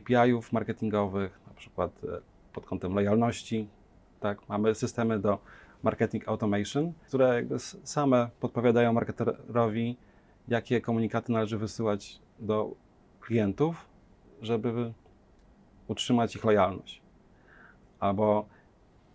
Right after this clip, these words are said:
jak zaplanować komunikację do klientów, żeby ograniczyć ich, e, e, odpłynięcie do konkurencji. Więc, e,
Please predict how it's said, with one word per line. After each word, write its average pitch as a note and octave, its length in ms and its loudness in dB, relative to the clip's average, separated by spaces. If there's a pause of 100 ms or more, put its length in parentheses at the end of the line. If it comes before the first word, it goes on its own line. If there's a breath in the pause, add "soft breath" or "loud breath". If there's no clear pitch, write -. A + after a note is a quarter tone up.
jak A2+ 260 2
zaplanować A2+ 500 -2
komunikację A2 600 -2
do G#2 320 0 (220)
klientów, B2+ 580 0 (280 soft breath)
żeby G#2 200 0
ograniczyć A2+ 600 -2 (640 soft breath)
ich, G#2+ 280 -4
e, G2 320 2 (920)
e, G#2 180 -10
odpłynięcie A2+ 560 0
do G#2 100 2
konkurencji. G2+ 580 -2 (1300)
Więc, G#2+ 360 -2
e, - 20 -8